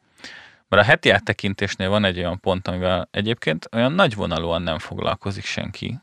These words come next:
hogyha, ha nem gondol rá direkt, vagy nem, nem ér-, nem érti meg, hogy ez miért fontos,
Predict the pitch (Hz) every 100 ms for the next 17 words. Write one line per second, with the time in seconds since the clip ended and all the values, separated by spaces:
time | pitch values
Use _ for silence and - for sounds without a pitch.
0 | _ - 92 - 87 87 - - 98 95
1 | 92 92 92 90 90 95 90 87 - 98
2 | 92 104 - - 95 92 92 90 90 95
3 | 87 85 - 85 110 104 92 101 87 -
4 | 90 98 92 - - 92 95 135